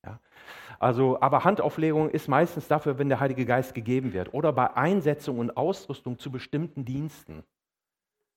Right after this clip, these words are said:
Und keine Angst, wenn du jemandem anderen die Hand auflegst, im Krankengebet oder sonst was, es springt nicht irgendein Geist über. So ein Müll, ja, so ein Quatsch, ne?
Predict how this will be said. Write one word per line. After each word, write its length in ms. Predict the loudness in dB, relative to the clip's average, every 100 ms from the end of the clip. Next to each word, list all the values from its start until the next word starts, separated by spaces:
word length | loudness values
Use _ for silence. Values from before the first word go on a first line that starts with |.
| _ _ _ _ _ _ _ _ _ _ _
Und 240 | -4 -4 0
keine 300 | 2 4 6
Angst, 320 | 4 0 -2
wenn 120 | 0
du 220 | 2 0
jemandem 320 | 2 2 0 0
anderen 200 | 0 0
die 100 | 0
Hand 160 | 0
auflegst, 460 | 0 -2 -2 -4 -4
im 100 | -6
Krankengebet 600 | -4 -4 -4 -2 -2 -2
oder 200 | -4 -4
sonst 320 | -2 -4 -6
was, 260 | -6 -6 -8
es 140 | -18
springt 300 | -8 -6 -4
nicht 160 | -6 -4
irgendein 220 | -4 -2
Geist 320 | -2 -2 -6
über. 200 | -8 -8
So 420 | -8 -8 -6 -6
ein 320 | -4 -4 -4 -8 -16
Müll, 380 | -8 -4 -4 -6 -12 -10
ja, 120 | -8
so 120 | -4
ein 80 | -4
Quatsch, 360 | -4 -6 -6 -8
ne? 160 | -8